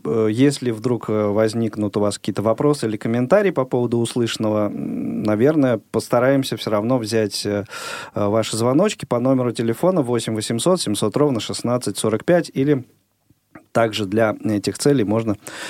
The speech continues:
воспользоваться нашим скайпом радио точка воз. И, эм, ну, те, кто читал, э, читает наши анонсы на сайте, в соцсетях,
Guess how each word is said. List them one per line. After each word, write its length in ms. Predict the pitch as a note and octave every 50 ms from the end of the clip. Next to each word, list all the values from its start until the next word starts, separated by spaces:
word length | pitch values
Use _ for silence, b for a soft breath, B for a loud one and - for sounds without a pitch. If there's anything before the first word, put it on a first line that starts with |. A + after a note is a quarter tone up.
| B B B B -
воспользоваться 580 | A2+ - - A#2+ A#2+ A#2+ A2+ G#2+ G2 - -
нашим 300 | A2+ A#2+ A2+ - A2 G#2
скайпом 640 | G2 - - - A#2 A2 G#2 G2 - G2+ F#2+ F#2+ - -
радио 580 | - A2 G#2 A2 B2 C3+ C3 B2 A#2 G#2 G#2 G2 -
точка 460 | - G#2+ A2 - - - A2 G#2 G2+ -
воз. 420 | - - G#2 G#2 A2 G#2 F#2+ - - B B B B B B B B B B B B _ -
И, 300 | E3 E3+ F3+ F3 E3+ D#3 C#3 - -
эм, 760 | - - B2+ B2+ B2 B2+ B2 B2 B2 B2 A#2+ A#2 A#2 A#2 A#2 A2+ B B B B
ну, 160 | - B2 D3+ D3+ D3 -
те, 160 | - C#3 C3+
кто 280 | C3 - - C3 A#2
читал, 420 | A2+ - - - B2 A2+ A2 G#2 G2 B B B B B
э, 260 | B G#2 F#2+ F#2 G2 G2
читает 420 | - - - A#2+ A2+ G#2+ G2+ -
наши 260 | - G#2 G2+ - - G#2
анонсы 540 | G#2 A2 C3+ E3+ G3 F#3+ - - D3 C3
на 180 | A#2+ A#2 G#2 G2+
сайте, 580 | - - B2 C3+ D3+ D#3 C#3+ - - B2 A2+ A2
в 120 | A2 -
соцсетях, 680 | - - G#2 G2 - - G#2 G2+ - C#3 D#3 D#3 - B